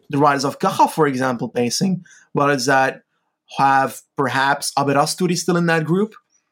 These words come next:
But then again, if they are pacing and there's no World Tour team present at the front anymore, then a breakaway rider could take it. And we saw an attack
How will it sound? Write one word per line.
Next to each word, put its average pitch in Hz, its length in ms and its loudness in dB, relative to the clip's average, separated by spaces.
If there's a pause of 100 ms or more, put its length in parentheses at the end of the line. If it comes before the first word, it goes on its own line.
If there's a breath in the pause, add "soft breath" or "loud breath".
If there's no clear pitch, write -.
(240)
But 135 120 -6
then 147 120 0
again, 143 460 0 (320)
if 151 240 0
they 180 300 -2
are 147 220 0
pacing 139 440 -2
and 139 160 0
there's 135 200 0
no 147 140 2
World 147 380 2
Tour 143 300 0
team 143 280 -2
present 147 320 -2
at 127 100 -2
the - 60 -12
front 170 220 0
anymore, 147 340 2
then 156 280 0 (420 soft breath)
a 156 80 0
breakaway 165 420 2
rider 127 240 2
could 120 160 -8
take 123 240 0
it. 131 60 0
And 131 120 0
we 139 60 0
saw 160 200 2
an 151 80 0
attack 156 340 -2